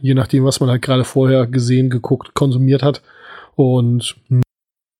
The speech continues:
von daher, es war jetzt keine schlechte Folge, es wird aber auch nicht meine Lieblingsfolge sein.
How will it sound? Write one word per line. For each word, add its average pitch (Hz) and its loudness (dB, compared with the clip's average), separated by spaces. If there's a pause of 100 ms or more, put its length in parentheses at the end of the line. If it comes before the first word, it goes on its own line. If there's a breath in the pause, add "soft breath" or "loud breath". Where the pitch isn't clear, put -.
(120)
von 120 0
daher, 151 4
es - -4
war 151 4
jetzt 160 0
keine 151 -2
schlechte 165 -2
Folge, 156 0
es 151 -2
wird 151 -4
aber 135 -2
auch 135 -8
nicht 139 -4
meine 127 -2
Lieblingsfolge 135 -2
sein. 131 -2